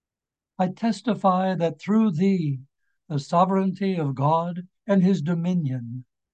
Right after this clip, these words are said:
and the majesty of God and his grandeur were revealed, and the day stars of ancient splendor have shed their radiance in the heaven of thine irrevocable decree,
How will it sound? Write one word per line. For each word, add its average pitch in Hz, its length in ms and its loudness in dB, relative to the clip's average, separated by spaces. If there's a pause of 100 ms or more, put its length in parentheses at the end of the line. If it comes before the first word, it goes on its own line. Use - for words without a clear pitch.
(400)
and 156 140 2
the 151 100 2
majesty 160 680 2
of 139 180 2
God 185 440 -2 (240)
and 160 160 0
his 139 180 2
grandeur 180 800 0
were 160 240 -4
revealed, 127 720 -4 (760)
and 170 160 0
the 175 80 -2
day 185 260 0
stars 151 800 0
of 160 140 -2
ancient 214 460 0
splendor 175 640 0 (480)
have 190 200 2
shed 196 380 0
their 143 200 4
radiance 185 680 -2 (320)
in 170 140 0
the 160 160 -2
heaven 139 500 2 (300)
of 127 240 -2
thine 175 500 2
irrevocable 165 840 0
decree, 139 640 -2